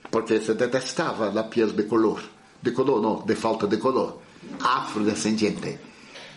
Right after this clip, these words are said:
Y entonces perdió la identidad. Y vemos a cada rato la persona cambiar la estructura externa, porque la detesta. O porque tiene como padrón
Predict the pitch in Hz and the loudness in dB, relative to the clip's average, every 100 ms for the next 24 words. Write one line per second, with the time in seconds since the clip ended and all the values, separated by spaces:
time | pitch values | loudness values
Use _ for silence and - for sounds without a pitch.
0 | - 269 302 196 214 220 220 175 139 - | -4 2 4 4 4 4 4 2 2 -4
1 | - - - - - - 196 151 139 214 | -14 -20 -20 -20 -8 0 0 0 0 4
2 | 226 196 196 165 202 202 202 190 - - | 4 4 2 2 2 4 2 2 -2 -6
3 | - - - - - - - - 185 196 | -18 -20 -20 -20 -20 -20 -10 2 2 4
4 | 233 185 147 107 - - - - - - | 4 4 2 0 -6 -8 -12 -20 -20 -20
5 | - - 156 160 - 233 208 185 180 165 | -20 -4 -2 -2 0 2 2 0 0 -2
6 | - - - - - - - - - - | -4 -10 -10 -14 -20 -20 -20 -20 -20 -6
7 | - 185 196 185 - 208 196 147 - - | 2 2 2 0 2 4 4 2 -2 -8
8 | - - - - - 202 190 208 214 165 | -16 -16 -18 -16 -2 2 4 4 4 0
9 | 156 165 170 - 165 156 190 196 143 - | 2 2 2 0 2 2 4 4 2 -4
10 | - 143 - - 202 135 113 98 90 - | -2 -2 -2 0 0 0 -2 -4 -4 -12
11 | - - - - - 101 101 104 95 117 | -20 -20 -20 -20 -4 -2 2 2 2 0
12 | 143 139 - - - - - - - - | 0 -2 -6 -10 -14 -20 -20 -20 -20 -6
13 | - 135 170 170 170 165 180 165 160 156 | 0 2 2 2 0 2 0 0 0 0
14 | 151 147 147 - 160 214 | 0 0 0 2 4 4